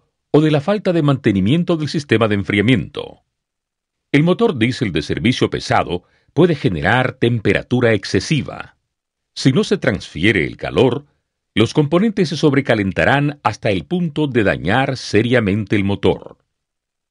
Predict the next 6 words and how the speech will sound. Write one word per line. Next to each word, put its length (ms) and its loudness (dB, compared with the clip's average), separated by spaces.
Un 180 2
sistema 440 2
de 80 2
enfriamiento 720 0
mantenido 520 0
correctamente 920 -2